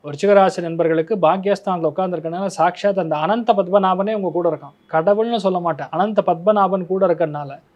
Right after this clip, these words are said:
உங்க லைஃப்ல வந்து வெளியூர் போறது, வெளிநாடு போறது, லைஃப்ல குழந்தைகள் நல்லா அமையிறது, உங்க உடம்பு நல்லா இருக்கிறது, பூர்வீக சொத்துக்கள் வர்றது, நிலம் வாங்குறது, ஜோரா இருக்கு. எல்லாமே விருச்சிக ராசி நண்பர்களுக்கு இப்போ ரெண்டாயிரத்தி இருபத்தாறு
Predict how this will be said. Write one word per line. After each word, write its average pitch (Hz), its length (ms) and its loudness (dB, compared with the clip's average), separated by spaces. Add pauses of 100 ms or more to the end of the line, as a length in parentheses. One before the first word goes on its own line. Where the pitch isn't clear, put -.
(300)
உங்க 151 200 -4
லைஃப்ல 196 320 0
வந்து 175 180 -4
வெளியூர் 185 420 -2
போறது, 165 240 -4
வெளிநாடு 175 400 -4
போறது, 156 280 -6
லைஃப்ல 175 400 -4
குழந்தைகள் 185 460 -2
நல்லா 165 320 -2
அமையிறது, 156 440 -6 (120)
உங்க 175 260 -8
உடம்பு 185 380 2
நல்லா 165 240 -2
இருக்கிறது, 151 400 -8 (680)
பூர்வீக 214 440 -2 (140)
சொத்துக்கள் 190 480 -4
வர்றது, 165 240 -2
நிலம் 185 400 2
வாங்குறது, 175 500 -2 (1200)
ஜோரா 202 320 6
இருக்கு. 160 260 0 (180)
எல்லாமே 226 640 2
விருச்சிக 180 240 -2
ராசி 202 320 4
நண்பர்களுக்கு 165 580 0
இப்போ 165 340 -2
ரெண்டாயிரத்தி 180 340 2
இருபத்தாறு 175 420 -2